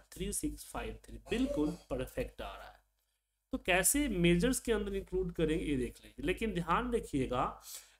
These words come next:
ये power pivot का feature two thousand thirteen onward है, थर्टीन, सिक्सटीन, नाइनटीन, ट्वेंटी वन इसमें मिलेगा। अब टू थाउजेंड सेवन है, नहीं मिलेगा।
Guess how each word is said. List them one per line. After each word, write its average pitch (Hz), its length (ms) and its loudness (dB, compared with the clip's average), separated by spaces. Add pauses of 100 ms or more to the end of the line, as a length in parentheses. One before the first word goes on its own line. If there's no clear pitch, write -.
(120)
ये 226 180 -2 (120)
power 175 320 6
pivot 180 300 -2
का 160 140 4
feature 151 440 -2 (140)
two 220 140 -4
thousand 180 480 0
thirteen 214 480 -2 (100)
onward 117 480 0
है, - 180 -16 (720)
थर्टीन, 185 580 -2
सिक्सटीन, 185 680 -4
नाइनटीन, 165 580 -2
ट्वेंटी 165 340 -4
वन 180 300 2
इसमें - 240 -4
मिलेगा। 117 400 -2
अब 110 180 -12
टू 170 100 2
थाउजेंड 160 280 2
सेवन 190 420 2
है, 202 220 -2
नहीं 165 220 0
मिलेगा। 196 440 0